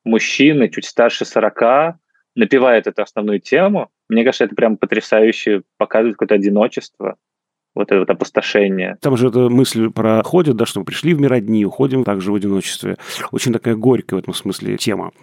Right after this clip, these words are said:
Speaker 2: А у тебя какая любимая музыкальная тема? Это моя, а твоя какая?
Speaker 1: У меня вот музыкальная тема «Часов», когда любовная сцена между Сибил Шепард и Робертом Де Ниро, к которой потом присоединяется Аль Пачино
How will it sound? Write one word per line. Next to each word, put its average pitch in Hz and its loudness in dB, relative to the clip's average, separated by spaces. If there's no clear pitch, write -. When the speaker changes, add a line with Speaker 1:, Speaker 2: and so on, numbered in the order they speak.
Speaker 2:
А 151 -2
у 151 2
тебя 190 0
какая 123 0
любимая 113 4
музыкальная 101 -2
тема? 87 -12
Это 104 -6
моя, 135 0
а - -6
твоя 104 -4
какая? 147 -4
Speaker 1:
У 190 -6
меня 135 4
вот 156 2
музыкальная 127 2
тема 113 0
«Часов», - -2
когда 117 4
любовная 113 4
сцена 123 0
между 104 0
Сибил 107 2
Шепард - 0
и 107 4
Робертом 107 2
Де 107 0
Ниро, 117 2
к - -16
которой - 2
потом - 0
присоединяется 107 -2
Аль 104 0
Пачино 127 -2